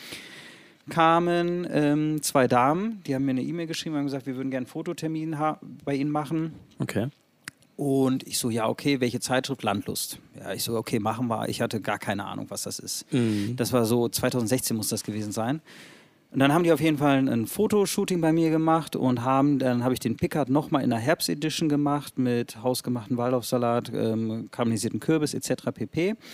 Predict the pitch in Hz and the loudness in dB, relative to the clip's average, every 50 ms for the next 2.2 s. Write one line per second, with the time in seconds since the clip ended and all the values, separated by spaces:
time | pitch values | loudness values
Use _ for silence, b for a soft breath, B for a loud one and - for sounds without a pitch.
0 | B B B B B B B B _ _ _ _ _ _ _ - 175 165 175 175 | B B B B B B B B _ _ _ _ _ _ _ 2 4 4 6 4
1 | 165 147 190 190 196 202 - 165 170 180 190 185 165 151 156 156 160 170 175 180 | 4 6 4 4 4 4 4 4 4 4 4 2 4 6 6 6 6 4 2 0
2 | 190 196 196 | -2 -6 -8